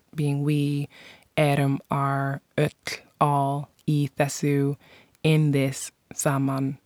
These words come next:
together. And I think that is, for me, very necessary to get across, because in me sharing my experiences, it's not meant to make others feel alienated.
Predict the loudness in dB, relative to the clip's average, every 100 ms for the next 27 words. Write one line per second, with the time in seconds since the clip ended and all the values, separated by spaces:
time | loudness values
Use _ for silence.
0 | -8 -4 -2 -2 -4 -10 -14 _ _ _
1 | _ _ _ _ -20 -20 _ -6 -4 0
2 | 0 0 -2 -2 -2 -4 -8 -8 -10 -6
3 | -4 -2 -2 -2 -6 _ _ _ _ _
4 | _ -8 2 4 4 4 4 2 2 0
5 | 2 2 2 0 2 2 2 2 0 -2
6 | -6 -8 -8 -8 -14 -20 _ _ -8 -6
7 | -2 0 2 2 0 -2 -2 -2 -4 -6
8 | -6 -2 -2 -2 -4 -4 -8 -20 -20 -20
9 | _ _ -10 0 0 2 -2 -2 -2 -2
10 | -4 -4 -4 -4 -4 -4 -6 -6 -6 -2
11 | 0 0 0 0 -2